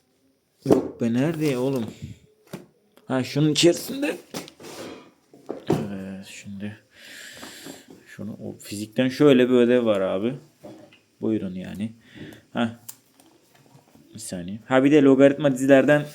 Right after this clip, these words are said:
bayağı çözdüm. O fasikülü de bitirmem az kaldı. Bir de şunu, e, onu da bayağı dağınık yani. Bir de şunu bitireceğim işte, e, bu hafta. Bunu bitirdikten sonra bir de yapamadığım sorulara tekrardan döneceğim.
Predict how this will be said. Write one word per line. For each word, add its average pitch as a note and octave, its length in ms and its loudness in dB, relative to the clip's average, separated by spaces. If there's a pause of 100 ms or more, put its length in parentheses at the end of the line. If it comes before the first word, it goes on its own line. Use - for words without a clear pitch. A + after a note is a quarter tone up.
(280)
bayağı A2+ 320 8
çözdüm. A2+ 320 2
O B2+ 80 -2
fasikülü B2 460 0
de A#2+ 100 2
bitirmem B2 320 -4
az C3 180 -2
kaldı. C3 320 -4
Bir C3+ 40 -2
de C#3 100 0
şunu, C#3+ 640 -4 (340)
e, G#2+ 440 -6
onu A#2 200 -6
da G#2+ 120 -6
bayağı A2 360 -4
dağınık G#2+ 520 -4
yani. F#2+ 280 -16 (720)
Bir B2 80 -4
de C3+ 100 2
şunu C#3 260 -4
bitireceğim A2+ 440 0
işte, C3 360 -6 (260)
e, G#2 220 -14
bu G#2+ 60 0
hafta. B2+ 400 -4 (680)
Bunu B2+ 140 -6
bitirdikten B2+ 520 -4
sonra C#3 540 -4
bir C3+ 80 0
de C3+ 40 4
yapamadığım C3 480 -2
sorulara B2+ 420 0
tekrardan A#2 760 -6
döneceğim. A2 380 -6